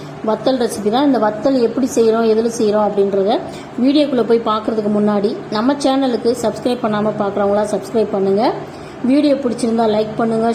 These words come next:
ஷேர் பண்ணுங்க. பெல் ஐகானை கிளிக் பண்ணி வச்சுக்கோங்க. அப்பதான் நாங்க போடுற வீடியோ முன்னாடியே வந்து சேரும்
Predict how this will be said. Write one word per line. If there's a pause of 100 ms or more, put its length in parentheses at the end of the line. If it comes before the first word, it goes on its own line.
ஷேர்
பண்ணுங்க. (480)
பெல்
ஐகானை
கிளிக்
பண்ணி
வச்சுக்கோங்க. (140)
அப்பதான்
நாங்க
போடுற
வீடியோ
முன்னாடியே
வந்து
சேரும்